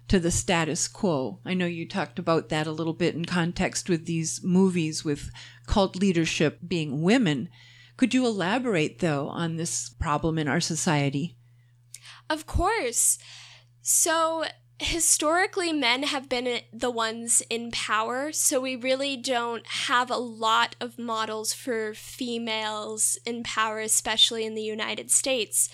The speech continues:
Speaker 2: And because we don't have that, it's unfamiliar, and people are afraid of the unfamiliar. So I think a lot of it stems from that.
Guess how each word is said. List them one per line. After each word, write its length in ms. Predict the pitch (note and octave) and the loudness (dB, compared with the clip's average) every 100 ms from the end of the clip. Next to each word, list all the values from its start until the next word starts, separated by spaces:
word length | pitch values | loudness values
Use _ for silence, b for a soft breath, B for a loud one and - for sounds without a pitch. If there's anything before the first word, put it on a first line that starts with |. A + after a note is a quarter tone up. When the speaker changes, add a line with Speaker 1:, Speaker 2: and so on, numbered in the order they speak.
| B B B B | B B B B
Speaker 2:
And 100 | C4+ | -2
because 340 | C4 - D#4+ F4 | 0 0 0 0
we 80 | |
don't 220 | D4+ C#4 - | 0 -2 0
have 260 | B3+ A#3+ | -2 0
that, 240 | G#3 G#3+ - | 2 0 0
it's 200 | A3+ - | -4 -2
unfamiliar, 800 | G#3+ A3 - A3 G#3 A3+ G#3 - - | -4 -6 -8 -8 -6 -6 -6 -6 -4
and 260 | A3 A3+ B B B - | -6 -6 B B B -2
people 500 | C#4+ B3+ C4 B3+ - | 0 2 2 2 2
are 140 | F3 | 0
afraid 420 | A#3 - G#3+ G#3+ | -2 -6 -6 -4
of 160 | A3+ A3 | -6 -8
the 160 | G#3 A3 | -6 -6
unfamiliar. 840 | A3+ - A3 G#3+ - - C3 - B B B | -8 -10 -8 -8 -8 -6 -8 -10 B B B
So 220 | - C4 | 0 2
I 80 | B3+ | 2
think 240 | C#4+ C#4 | 0 -4
a 60 | C#4 | 0
lot 260 | B3 A#3 | 2 2
of 100 | A#3+ | 0
it 160 | B3 - | -2 2
stems 440 | - A#3+ G#3+ A3 | 2 2 -2 -4
from 240 | - G#3 G#3+ | -4 -8 -6
that. 320 | G#3+ A3 | -6 -4